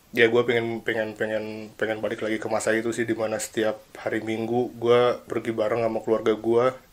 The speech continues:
Kita ketawa-ketawa, kita berbahagia bersama gitu. Itu sih yang pengen gue ulang. Terus sisanya ya paling kenakalan-kenakalan yang menurut gua, kayaknya gua udah nyusahin orang tua gua,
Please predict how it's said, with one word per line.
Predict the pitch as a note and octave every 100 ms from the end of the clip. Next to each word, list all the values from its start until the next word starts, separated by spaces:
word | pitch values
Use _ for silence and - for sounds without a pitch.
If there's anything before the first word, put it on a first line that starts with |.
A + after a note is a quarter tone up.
| _ _ - _ -
Kita | G#2+ G#2+
ketawa-ketawa, | - G#2+ G#2+ G#2+ A#2 G#2+ A2+ A#2+
kita | A#2 A#2
berbahagia | A#2 A2+ A2 G#2+ A2 G#2
bersama | A2 - G#2+ A2+ B2
gitu. | A2+ A2 - - - - - _ _ _ _ _ B2+
Itu | A#2
sih | A2+ A#2
yang | A2+
pengen | A2
gue | A2 G#2
ulang. | G#2+ A2 A#2 -
Terus | A2+ A#2 - - - -
sisanya | A#2 A2 A2 B2
ya | B2
paling | A#2 G#2+ A2+ B2 B2+ - _ _ _ _ _ _ _ _ _
kenakalan-kenakalan | - A#2+ - A2+ G#2 A2 B2 A2 - A2+ A2+
yang | A2+ A2 A2 A#2+ - - - _ _ _ _ -
menurut | B2 A#2+ B2 A#2+ -
gua, | A#2+ A#2+ B2
kayaknya | A#2+ A2+ B2
gua | B2 B2+
udah | B2+
nyusahin | B2 A#2+ A#2
orang | A2+ A2+ A2
tua | A2
gua, | A2 A2+